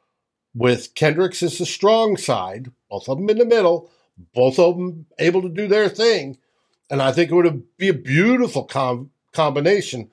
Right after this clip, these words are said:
as long as Barr's knee holds up. I think he'd play, I think he'd play the position absolutely spectacularly, Pro Bowl level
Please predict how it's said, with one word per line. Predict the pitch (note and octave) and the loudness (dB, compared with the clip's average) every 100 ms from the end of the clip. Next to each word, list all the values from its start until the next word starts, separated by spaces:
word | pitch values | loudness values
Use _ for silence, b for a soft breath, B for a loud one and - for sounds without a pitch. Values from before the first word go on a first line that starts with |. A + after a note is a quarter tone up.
| _ _ D3+ | _ _ -10
as | - | -4
long | D#3+ E3 D#3+ C#3+ | 2 4 4 0
as | A#2+ | -4
Barr's | A2+ D#3 D3 A#2 C#3 | 2 4 4 2 0
knee | A3 A#3+ D3 | 0 0 0
holds | A#2+ A2 G#2+ | -2 -4 -8
up. | G2+ - _ _ _ _ _ | -10 -14 _ _ _ _ _
I | A#2+ | 0
think | D3 C#3 | 0 2
he'd | C#3+ - | -2 0
play, | E3 F3 - | 2 2 0
I | C3 | -6
think | D3+ C#3+ | -4 -6
he'd | C#3+ - | -6 0
play | E3 | 0
the | D3 | 0
position | - C3+ D3+ - B2+ D3 | -4 -6 -6 -6 -8 -6
absolutely | C#3 D#3 C#3+ A2+ - _ - | -4 -2 -4 -4 -12 _ -14
spectacularly, | - - - - E3+ D#3+ A#2+ F#2+ E2+ - _ _ _ _ | -8 -2 -2 2 0 0 -4 -8 -14 -20 _ _ _ _
Pro | - G3+ F#3 | 2 4 6
Bowl | D3+ A2 | 4 2
level | G2+ A2 G2 E2 | 2 0 -2 -12